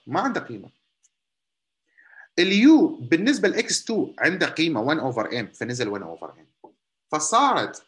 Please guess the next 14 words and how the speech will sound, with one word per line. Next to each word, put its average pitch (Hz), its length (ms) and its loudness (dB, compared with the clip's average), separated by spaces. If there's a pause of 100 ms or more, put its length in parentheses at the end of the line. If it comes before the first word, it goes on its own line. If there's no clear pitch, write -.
(160)
هذا 185 720 0 (560)
هو 180 520 2
الستيت 277 720 0 (220)
مالتك 170 800 -2 (140)
اللي 120 100 -4
هو 143 100 2
الديريفيتيف 196 440 -2
للإكس 147 720 -6 (460)
يساوي 160 720 0 (320)
هذه 151 680 0
راح 113 180 -6
تكون 175 280 -4
الاي 151 500 -4 (960)
للاكس 143 960 -2